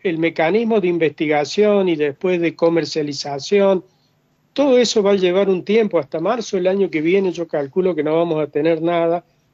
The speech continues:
Por eso va a ser más importante ver en las próximas semanas qué medicamentos vi-, se vislumbran como que puedan hacer algo para frenar esta enfermedad, como pasó con el sida,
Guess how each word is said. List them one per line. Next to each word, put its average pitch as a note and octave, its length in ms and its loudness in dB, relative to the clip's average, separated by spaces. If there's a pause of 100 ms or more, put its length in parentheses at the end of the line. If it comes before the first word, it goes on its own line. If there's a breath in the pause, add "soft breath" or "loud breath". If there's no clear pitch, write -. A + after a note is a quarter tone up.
Por E3+ 100 2
eso G3 220 0
va F#3+ 80 4
a E3 40 2
ser F#3 200 -4
más F#3+ 160 2
importante F3+ 720 0
ver F3 320 0 (680)
en E3 140 4
las C#3 160 -2
próximas F#3+ 500 0
semanas F3 600 0 (120)
qué G#3+ 160 2
medicamentos F3 960 -2
vi-, D3 200 -2
se E3 220 -4
vislumbran E3 800 0 (1040)
como D#3+ 280 0
que D#3 120 -4
puedan F#3+ 380 2
hacer D3+ 380 -2
algo E3+ 500 -2 (160)
para C#3 680 -8 (580)
frenar E3 760 2
esta F3 280 -4
enfermedad, E3 520 0
como E3 400 -2
pasó D#3+ 360 -2
con F#3 160 0
el D3+ 100 0
sida, F#3 480 -2